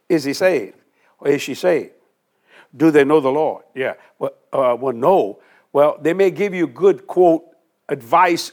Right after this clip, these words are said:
on something physical, but how long will that last? Because that can change just that quick. But if God is telling you to do this and you got someone telling you to do something else that's not born again,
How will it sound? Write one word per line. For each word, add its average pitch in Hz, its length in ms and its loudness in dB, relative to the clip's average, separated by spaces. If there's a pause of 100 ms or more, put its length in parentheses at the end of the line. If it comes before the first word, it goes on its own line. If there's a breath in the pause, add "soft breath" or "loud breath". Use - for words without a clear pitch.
(120)
on 143 320 -6 (100)
something 180 400 -6
physical, 175 500 2
but 131 200 -2 (160 soft breath)
how 165 160 2
long 180 280 4
will 147 120 0
that 127 240 -2
last? 135 600 -6 (800)
Because 139 340 -4
that 170 200 -2
can 147 160 -6
change 160 560 -4 (160)
just - 220 -14
that 120 220 -10
quick. - 340 -10 (1040)
But 143 100 0
if 151 140 0
God 202 300 0
is - 180 -4
telling 160 280 0
you 147 120 -2
to 127 100 -6
do 139 220 0
this 160 320 0
and 147 220 -8
you 196 140 -10
got 175 220 -4
someone 165 300 -8
telling 160 240 -4
you 143 80 -6
to 135 80 -12
do 151 100 -4
something 143 380 -10
else 165 180 -4
that's 143 200 -8
not 160 280 -6
born 143 220 -8
again, 143 260 -10